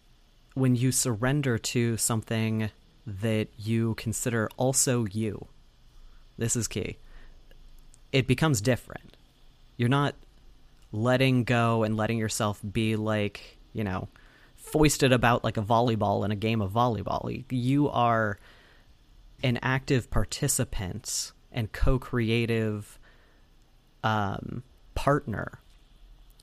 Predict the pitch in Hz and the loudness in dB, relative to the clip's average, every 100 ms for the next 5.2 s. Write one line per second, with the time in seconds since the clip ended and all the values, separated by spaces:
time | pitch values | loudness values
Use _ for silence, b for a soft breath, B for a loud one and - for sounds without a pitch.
0 | - - 113 139 135 - 131 120 113 123 | -10 -4 2 2 2 -4 0 0 2 2
1 | 117 113 113 107 95 - 127 139 110 98 | 2 0 0 -2 -2 0 2 2 2 0
2 | 95 B B - 107 101 - 123 117 98 | -4 B B -4 -4 -2 0 0 0 -4
3 | - - - - _ b b b b - | -10 -10 -14 -16 _ b b b b -4
4 | 113 - 147 143 - 117 104 127 127 120 | -2 0 2 2 0 -2 0 2 4 4
5 | 110 | 0